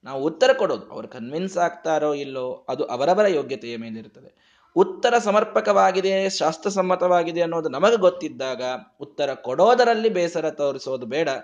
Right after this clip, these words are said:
ಅದನ್ನು ನಾವು ಕೊಡಬೇಕು ಅಂತ ಶ್ರೀಮದಾಚಾರ್ಯರು ಕೊಟ್ರು.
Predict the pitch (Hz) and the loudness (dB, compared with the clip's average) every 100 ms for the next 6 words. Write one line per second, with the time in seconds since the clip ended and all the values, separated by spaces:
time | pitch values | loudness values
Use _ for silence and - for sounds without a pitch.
0 | - _ _ 131 175 165 139 127 127 165 | -12 _ _ 0 2 2 -4 -6 -4 0
1 | 196 175 123 135 135 - 143 135 123 135 | 2 0 -4 -8 -10 -10 -6 -4 -4 -6
2 | 131 113 - 165 190 - - 240 247 | -8 -10 0 4 4 2 4 4 4